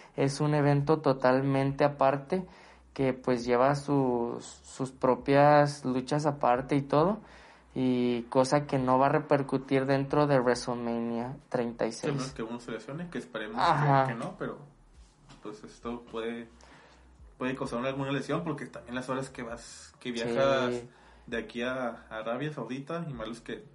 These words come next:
Speaker 2: están en Raw el lunes, y, pues, se avientan el viajezote desde el martes para llegar miércoles o jueves. Pero, pues, yo voy por A J Styles.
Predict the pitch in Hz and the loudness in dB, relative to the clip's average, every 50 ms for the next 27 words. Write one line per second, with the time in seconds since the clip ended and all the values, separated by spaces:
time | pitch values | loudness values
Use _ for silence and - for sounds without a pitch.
0 | - - - - - 107 113 117 117 117 113 117 123 143 143 139 123 127 139 143 | -20 -20 -20 -14 -14 -12 -10 -10 -10 -8 -6 -6 -4 -4 -4 -4 -6 -6 -4 -4
1 | 156 165 - - - - - - - - - - - - - 104 110 - - - | -6 -6 -8 -12 -14 -14 -16 -20 -20 -20 -20 -20 -20 -16 -12 -12 -12 -12 -12 -12
2 | - 117 117 113 110 113 113 - - - - 110 110 - 123 120 113 110 110 - | -14 -12 -12 -12 -12 -12 -14 -16 -16 -18 -16 -16 -14 -10 -10 -10 -10 -10 -12 -16
3 | - - - - - - _ _ _ - - _ - 120 120 113 113 113 107 107 | -20 -20 -20 -20 -20 -20 _ _ _ -20 -20 _ -12 -10 -10 -8 -8 -8 -8 -8
4 | 107 104 104 104 104 107 113 113 - - - - - - - 110 104 - - - | -8 -10 -12 -12 -14 -16 -18 -20 -20 -20 -20 -20 -20 -20 -18 -16 -16 -16 -14 -12
5 | - 147 - - 123 113 107 110 110 110 110 110 117 120 120 120 117 - - 127 | -12 -12 -10 -8 -8 -8 -8 -8 -10 -12 -12 -14 -14 -14 -12 -12 -12 -10 -10 -10
6 | 127 - - 120 - 123 127 147 160 180 175 - - - _ - _ _ _ _ | -10 -12 -14 -14 -8 -6 -4 -4 -4 -6 -8 -12 -16 -20 _ -20 _ _ _ _
7 | _ _ _ _ _ _ _ _ _ _ _ _ _ _ _ _ _ _ _ _ | _ _ _ _ _ _ _ _ _ _ _ _ _ _ _ _ _ _ _ _
8 | _ _ _ _ - - 127 123 120 123 120 113 117 117 120 120 120 127 123 123 | _ _ _ _ -14 -10 -10 -10 -8 -8 -10 -8 -6 -6 -6 -6 -6 -6 -6 -4
9 | 123 123 120 117 123 117 - - - 123 147 180 180 - - | -4 -4 -6 -6 -6 -10 -10 -10 -8 -6 -6 -6 -8 -12 -16